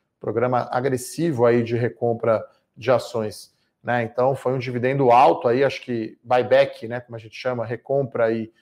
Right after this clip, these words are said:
dividendos de J B S deu oito por cento de dividendos. Minerva também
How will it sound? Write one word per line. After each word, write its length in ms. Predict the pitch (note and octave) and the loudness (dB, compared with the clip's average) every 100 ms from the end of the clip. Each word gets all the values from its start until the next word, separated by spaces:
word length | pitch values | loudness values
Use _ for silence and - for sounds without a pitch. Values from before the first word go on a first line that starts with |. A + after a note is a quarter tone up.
| _ _ | _ _
dividendos 460 | A2 A#2 A#2+ B2 A2 | -12 -6 -2 -4 -4
de 60 | |
J 240 | B2+ B2 A#2 | -4 -2 2
B 100 | A2+ | 4
S 340 | B2 A#2 - | 4 2 -2
deu 140 | A#2 A#2+ | -2 4
oito 300 | C#3 D#3 - | 4 4 0
por 140 | - | -12
cento 400 | A2+ - C#3 C#3 | -10 -6 -6 -6
de 140 | A2 G#2+ | -14 -16
dividendos. 640 | A#2 A#2+ B2 C#3+ D3+ - _ _ _ - | -12 -6 -4 -4 -6 -14 _ _ _ -6
Minerva 560 | C#3 C#3 C#3+ D3 C3 | -2 2 2 4 2
também 540 | B2+ B2+ B2 C3 C#3+ | 0 -4 -2 -2 -2